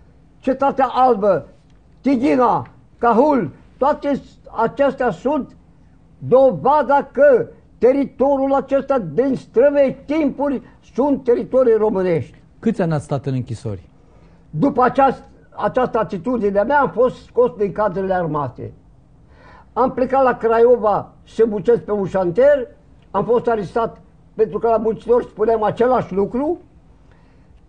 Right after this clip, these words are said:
Speaker 1: am fost arestat, dus la comanduirea sec-, uh, miliția. Atunci a apărut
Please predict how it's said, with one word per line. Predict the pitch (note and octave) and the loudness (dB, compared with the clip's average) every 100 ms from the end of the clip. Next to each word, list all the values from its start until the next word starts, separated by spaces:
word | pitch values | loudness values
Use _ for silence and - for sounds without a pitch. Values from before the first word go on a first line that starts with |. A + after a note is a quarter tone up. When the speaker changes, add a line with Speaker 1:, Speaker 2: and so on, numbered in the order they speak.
| _ _ | _ _
Speaker 1:
am | - A#3 | -4 0
fost | C4 C4 | 2 2
arestat, | B3 G#3 - C4+ C#4+ F3 | 0 0 -2 -2 -2 -6
dus | E3+ A#3+ - | -4 -4 -2
la | A#3+ | -4
comanduirea | A#3+ A#3 A#3+ A#3 A#3+ C#4 C4 B3+ - - _ _ _ - | 0 0 2 0 0 -2 2 0 0 -10 _ _ _ -2
sec-, | A3+ A3+ - | -2 -2 -4
uh, | G#3 G#3+ G#3 F3+ | 2 4 4 0
miliția. | A3 G#3+ A#3+ C4 B3+ | 0 0 -2 0 0
Atunci | C#4 C#4+ A#3+ | 0 -2 0
a | |
apărut | A3+ G#3+ B3+ | 0 -2 -4